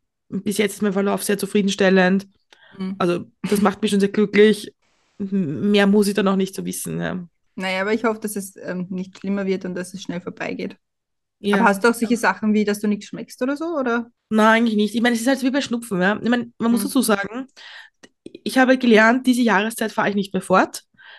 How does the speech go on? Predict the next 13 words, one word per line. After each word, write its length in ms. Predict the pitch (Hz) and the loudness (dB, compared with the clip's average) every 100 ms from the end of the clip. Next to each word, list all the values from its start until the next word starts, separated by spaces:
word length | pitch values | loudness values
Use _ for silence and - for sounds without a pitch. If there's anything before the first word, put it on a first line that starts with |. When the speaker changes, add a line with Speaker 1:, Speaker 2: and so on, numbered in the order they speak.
| _ - | _ -4
Speaker 1:
weil 140 | 208 | -2
letztes 260 | 233 - 240 | -2 -4 0
Jahr 160 | 226 | 2
war 140 | 240 233 | 4 2
ich 100 | 233 | 2
genau 280 | 214 214 | 2 4
die 100 | 214 | 2
gleiche 300 | 220 - 226 254 | 0 -4 -4 -2
Zeit 240 | 247 233 | -2 0
weg, 240 | 240 254 | -4 -4
bin 120 | - 226 | -4 0
mit 120 | 226 | 0
einer 220 | 220 214 | 0 -2